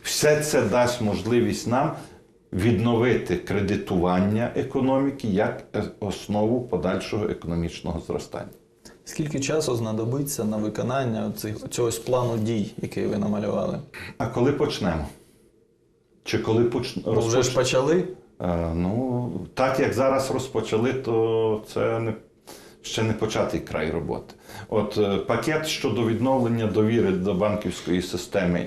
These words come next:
Speaker 1: і відновлення кредитування економіки під час парламентських слухань я передав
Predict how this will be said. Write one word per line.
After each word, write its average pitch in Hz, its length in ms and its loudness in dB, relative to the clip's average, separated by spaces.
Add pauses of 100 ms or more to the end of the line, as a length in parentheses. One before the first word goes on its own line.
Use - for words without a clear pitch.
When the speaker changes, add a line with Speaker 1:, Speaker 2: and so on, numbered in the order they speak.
(100)
Speaker 1:
і 101 100 0
відновлення 95 600 2
кредитування 95 800 0
економіки 120 640 -2 (640)
під - 160 -4
час 123 220 2
парламентських 110 840 0
слухань 127 520 0
я 110 120 4
передав 101 600 2